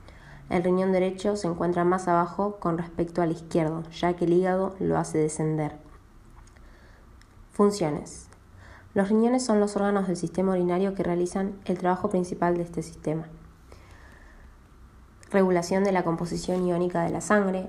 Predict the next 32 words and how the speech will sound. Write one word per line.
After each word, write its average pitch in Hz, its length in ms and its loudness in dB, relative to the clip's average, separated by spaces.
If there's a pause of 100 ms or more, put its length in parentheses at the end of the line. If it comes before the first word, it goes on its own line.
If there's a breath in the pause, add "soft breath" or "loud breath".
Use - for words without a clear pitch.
ayudan 175 380 2
a 160 80 0
regular 160 340 2
los 170 160 -2
niveles 170 320 -2
de 170 140 -6
sodio, 190 500 0
potasio, 180 640 -2 (180)
calcio, 165 540 0
etcétera. - 640 -6 (1040 loud breath)
Regulación 170 540 4
del 170 120 2
P 170 120 -2
H 160 180 -2
sanguíneo, 160 600 0 (540)
regulación 160 540 2
de 170 80 2
la 160 140 2
volemia 165 500 2
a 156 140 -2
través 156 280 0
de 175 60 -2
la 160 200 -2
conservación 165 1080 -2
o 175 80 0
la 170 120 2
eliminación 165 680 -2
de 185 80 2
agua 180 240 4
en 175 80 2
la 160 100 0
orina. 160 280 -4